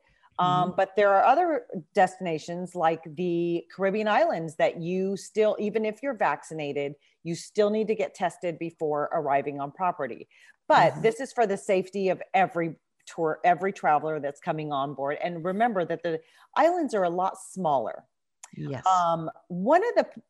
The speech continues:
Speaker 1: destinations that I thought, you know, it's a, it's a, it's a great question and there's a lot to it,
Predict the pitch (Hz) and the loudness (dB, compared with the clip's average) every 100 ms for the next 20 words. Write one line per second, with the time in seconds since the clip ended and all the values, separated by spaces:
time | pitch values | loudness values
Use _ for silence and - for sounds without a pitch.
0 | 175 147 196 190 190 180 170 180 165 175 | -10 2 2 2 -2 -4 -4 -6 -6 -6
1 | 170 170 180 185 - 175 147 131 127 - | -4 0 2 0 -2 2 4 4 2 0
2 | 185 190 175 180 190 170 196 202 185 - | -2 0 0 0 0 0 0 0 -2 -2
3 | 185 175 151 277 - 220 196 147 135 - | -4 -4 0 0 2 0 0 -2 -6 -6
4 | 180 175 160 180 190 185 - - 160 131 | -2 0 0 -2 0 0 0 -4 -2 0
5 | 175 | -2